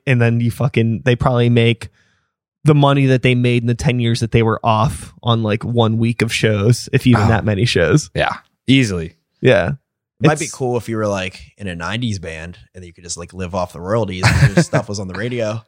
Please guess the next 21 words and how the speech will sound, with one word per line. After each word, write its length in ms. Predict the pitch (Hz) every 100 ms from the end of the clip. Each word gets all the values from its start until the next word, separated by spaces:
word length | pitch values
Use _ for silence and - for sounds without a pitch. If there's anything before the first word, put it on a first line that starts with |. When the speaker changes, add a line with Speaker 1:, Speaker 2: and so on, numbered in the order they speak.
| _
Speaker 2:
The 160 | 123 127
early 240 | 123 139
Speaker 3:
Just 180 | 139 147
not 60 | 127
Speaker 2:
two 40 | 120
thousands 20 | 143
Speaker 3:
work 140 | 143
a 40 |
Speaker 2:
still 180 | 131 123
got 80 | 127
Speaker 3:
job, 180 | 110 101
you 40 |
know? 60 | 107
Speaker 2:
royalties. 500 | 104 107 - 120 190
Speaker 1:
<laughs> 260 | - 202 -
But 120 | 180
that's 260 | 247 - -
the 80 |
thing 240 | 339 254 254
that's 180 | 208 -
so 680 | - 185 190 185 165 123